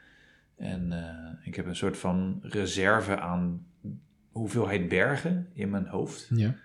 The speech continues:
Speaker 1: En die moest aangevuld worden.
Speaker 2: <laughs> Ja, ja.
Speaker 1: En ik zit nu weer afgetopt, zeg maar, in, in energie. Dus dat is wel, eh, dat is wel lekker.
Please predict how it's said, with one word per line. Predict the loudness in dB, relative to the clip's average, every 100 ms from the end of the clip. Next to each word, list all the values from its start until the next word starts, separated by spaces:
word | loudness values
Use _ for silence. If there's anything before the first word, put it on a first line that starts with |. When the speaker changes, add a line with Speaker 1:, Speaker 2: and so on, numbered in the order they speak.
| _
Speaker 1:
En | -6
die | -4
moest | -2 -2
aangevuld | -2 -6 -6 -2 -2
worden. | 0 -2 -2 4
Speaker 2:
<laughs> |
Ja, | 4 6 4 6 4
ja. | 4 2
Speaker 1:
En | 0
ik | -4 -2
zit | -4
nu | 0 4
weer | 4 4 -2
afgetopt, | -6 -4 -4 0 0 -2
zeg | -10 -8 -6
maar, | -2 -2
in, | -2 -4 -6
in | -8 -10
energie. | -10 -12 -12 -16 -10
Dus | -10 -8
dat | -8
is | -8 -8
wel, | -10 -8 -8
eh, | -6 -6
dat | -6
is |
wel | -6 -8
lekker. | -10 -14